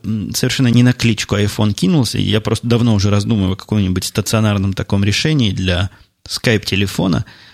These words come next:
К сожалению, все эти решения, которые не являются законченными, то есть не Wi-Fi телефон, а телефон, который через какую-то базовую станцию компьютера подключается, они практически все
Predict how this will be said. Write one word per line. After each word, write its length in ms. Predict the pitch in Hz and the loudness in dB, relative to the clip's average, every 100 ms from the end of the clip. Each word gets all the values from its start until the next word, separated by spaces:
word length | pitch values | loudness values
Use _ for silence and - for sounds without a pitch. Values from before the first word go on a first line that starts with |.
| _ _ _ _ - - - | _ _ _ _ -12 -10 -4
К 40 | |
сожалению, 400 | - 139 175 147 | -2 2 2 2
все 140 | - | 2
эти 140 | 139 - | 0 0
решения, 340 | 135 - 170 | 0 2 2
которые 320 | 110 107 107 | 0 0 2
не 120 | 113 120 | 4 4
являются 420 | 117 107 95 104 | 4 2 0 0
законченными, 720 | 104 - 170 175 110 92 92 | 0 0 0 0 -2 -2 -4
то 160 | - | -2
есть 320 | 95 95 - - | -2 -2 -6 -4
не 340 | 104 110 107 | 0 2 2
Wi-Fi 500 | 101 120 120 - 92 | 2 2 0 0 -2
телефон, 460 | - 110 - 185 123 | -2 -2 0 0 0
а 120 | 92 | -2
телефон, 380 | 107 104 110 98 | 0 0 0 -2
который 320 | 104 98 92 | 0 0 0
через 220 | - 98 | -2 -2
какую-то 400 | - 101 98 98 | -2 -2 0 0
базовую 400 | 101 98 101 95 | 2 2 2 0
станцию 420 | - 95 95 98 | -2 -2 -2 -2
компьютера 480 | - 107 160 180 135 | -2 0 0 0 0
подключается, 720 | 104 - 101 - 110 92 - - - _ - | 0 -4 -4 -2 -2 -2 -4 -8 -12 _ -2
они 520 | 113 120 127 117 - _ _ _ _ | 2 4 4 2 -4 _ _ _ _
практически 540 | 107 110 113 - - | -4 -2 -2 -4 -2
все 420 | 117 - - 98 | -4 -2 -2 -2